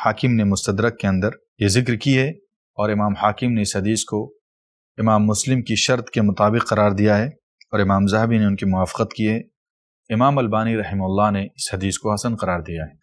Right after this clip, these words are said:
حضرت ابو ہریرہ رضی اللہ تعالیٰ عنہ فرماتے ہیں کہ اللہ کے رسول صلی اللہ علیہ وسلم نے فرمایا، "لا يحافظ على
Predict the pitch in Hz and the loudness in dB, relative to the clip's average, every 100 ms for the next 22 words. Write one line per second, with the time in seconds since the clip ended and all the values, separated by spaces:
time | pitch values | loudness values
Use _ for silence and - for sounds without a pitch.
0 | _ 117 131 143 175 156 139 143 147 135 | _ 0 0 2 2 4 4 4 2 0
1 | 131 131 131 120 110 110 110 110 110 101 | 0 2 2 2 2 4 2 0 0 2
2 | 101 101 120 123 151 _ _ _ - 104 | 2 2 2 2 -2 _ _ _ -4 2
3 | 113 113 104 98 120 107 104 98 107 104 | 2 2 0 0 -2 0 0 2 2 2
4 | 98 104 101 98 95 98 104 131 _ _ | 2 0 2 0 0 0 0 -2 _ _
5 | _ _ - 104 107 113 101 117 107 135 | _ _ -2 2 4 2 2 0 0 0
6 | 120 113 101 104 | -2 2 4 6